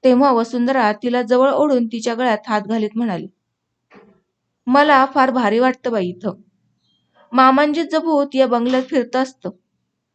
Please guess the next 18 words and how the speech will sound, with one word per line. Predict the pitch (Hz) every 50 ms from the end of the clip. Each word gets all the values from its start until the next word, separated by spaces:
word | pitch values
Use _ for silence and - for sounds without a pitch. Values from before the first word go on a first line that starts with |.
| _ _ _ _ _ -
माझ्या | 226 233 226 226 220 247 254
काही | 247 269 277 269
दृष्टीला | 226 277 277 277 - 269 277 294
पडलं | 294 294 269 226 233 247 262
नाही | 269 330 381 392
ते | 392 285 262
कधी, | 233 214 196 240 - - _ _ _ _ _ _ _ _ _ _ _ _ _ _
पण | - 370 370 349
मन | 339 339 349 349 320
उगीचच | - - 294 254 302 311 - 370 320
धास्तावल्यासारखं | 240 277 262 240 240 - 277 285 285 277 294 - 302 285 277 285
होतं. | 311 311 220 - - - - _ _ _ _ _ _ _ _ _ _ _ _ _ _ _ _ _ - _ _ _
तुला | 294 294 302 311
आग्रह | 311 302 285 254 294 320 302 294
करून | 302 320 311 294 285 285 285
मी | 277 285
घेऊन | 226 233 254 233 240 254
आले. | 254 185 165 -